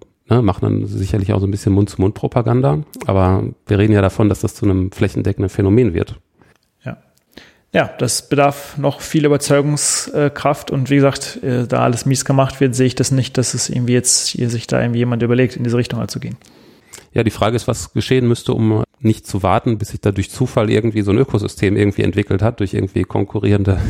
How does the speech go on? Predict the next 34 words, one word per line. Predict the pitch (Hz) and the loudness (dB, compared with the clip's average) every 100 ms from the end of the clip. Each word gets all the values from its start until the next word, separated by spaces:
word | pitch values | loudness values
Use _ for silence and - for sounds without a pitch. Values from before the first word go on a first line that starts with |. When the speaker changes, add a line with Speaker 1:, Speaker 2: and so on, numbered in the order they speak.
| - | -2
Speaker 1:
äh, | 107 98 - | 0 0 2
E-Roller-Firmen | 135 101 92 - 95 87 95 | 2 2 0 0 -2 0 0
oder | 92 - | 2 2
ähnliches, | 82 92 123 - | 2 2 0 2
sondern | 104 101 101 - - - | 2 2 0 -6 -20 -6
was | 110 - | -6 0
könnte | 127 135 117 | -2 0 2
man | 110 | 4
machen, | 104 113 151 143 - - - | 4 2 0 -2 -12 -20 -6
um | - 120 | 0 2
so | 113 117 | 2 0
eine | 110 110 107 104 104 110 - _ - | 2 4 4 4 4 0 -4 _ -8
Modellstadt | 110 107 113 139 - - | -2 2 2 0 -4 -2
voranzutreiben? | 123 165 - - - - 107 104 _ _ _ _ | -2 0 -4 -6 -2 0 -2 -8 _ _ _ _
Das | 95 90 104 113 - | -4 -2 -6 -8 -2
könnte | 104 101 | 0 2
ja | 107 101 | 2 2
auf, | 98 95 - | 0 -2 -6
auf | 110 - | -6 0
Initiative | 101 98 98 - 110 117 | 0 2 -2 0 0 0
einzelner | 98 - 98 | 0 0 0
Städte | - 87 - | 0 -2 -2
funktionieren. | 131 123 - 110 | -2 -2 0 2
Jetzt | - | 2
gerade | 110 104 | 0 0
auch, | 104 | 0
ich | 92 | -2
weiß | - - | -2 -2
gar | - | -6
nicht, | - | -4
war | 110 | -2
das | 107 | -2
in | 113 101 | 0 0
Hannover? | 92 101 - 170 | 2 0 0 -2